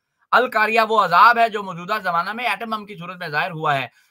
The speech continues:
और जिसके हौलनाक नताइज आज दुनिया पर जाहिर हो चुके हैं। लेकिन अभी क्या है,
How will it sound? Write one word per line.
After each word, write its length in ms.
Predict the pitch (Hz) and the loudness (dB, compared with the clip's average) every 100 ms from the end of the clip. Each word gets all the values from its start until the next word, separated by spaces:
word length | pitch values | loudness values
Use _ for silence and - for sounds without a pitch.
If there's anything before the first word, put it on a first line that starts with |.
| - | -8
और 120 | 165 | -8
जिसके 200 | 175 196 | -8 -8
हौलनाक 540 | 160 170 175 190 - | -4 -2 0 0 0
नताइज 300 | 185 180 185 | -4 -4 -4
आज 80 | 175 | -4
दुनिया 220 | 160 165 | -10 -12
पर 140 | 160 151 | -8 -6
जाहिर 200 | 143 180 | -4 -6
हो 80 | 160 | -8
चुके 180 | 156 | -10
हैं। 60 | 170 | -12
लेकिन 180 | 151 156 | -10 -10
अभी 220 | 156 185 - | -12 -16 -10
क्या 200 | 180 220 | 2 2
है, 240 | 196 120 | 2 -2